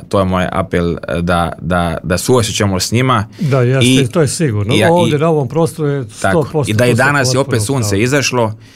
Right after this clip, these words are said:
Speaker 1: i da nije kraj. Možda je ovo prilika za neki bolji početak.
Speaker 2: Sigurno. Ajde da se vratimo mi malo
Speaker 1: Ja.
Speaker 2: fudbalu. Znači, vaša trenerska karijera,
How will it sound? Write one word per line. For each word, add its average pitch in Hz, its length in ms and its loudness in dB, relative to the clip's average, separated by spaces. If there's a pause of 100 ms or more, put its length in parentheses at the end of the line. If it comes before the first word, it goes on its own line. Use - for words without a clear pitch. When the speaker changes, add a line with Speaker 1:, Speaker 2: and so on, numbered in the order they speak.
(140)
Speaker 1:
i 113 100 0
da 113 120 2
nije 123 280 2
kraj. 78 380 -4 (100)
Možda 120 300 2
je 110 240 2 (600)
ovo 113 220 2
prilika 113 360 0
za 101 100 -2
neki 101 200 -4
bolji 92 220 0
početak. - 400 -10 (360)
Speaker 2:
Sigurno. 127 400 -4
Ajde 160 60 2
da 147 80 -2
se - 140 -4
vratimo 127 380 -2
mi 117 120 -2
malo 113 280 -4
Speaker 1:
Ja. 180 80 -2
Speaker 2:
fudbalu. 131 400 -2
Znači, 131 260 -4
vaša 131 240 0
trenerska 151 380 -2
karijera, 123 600 0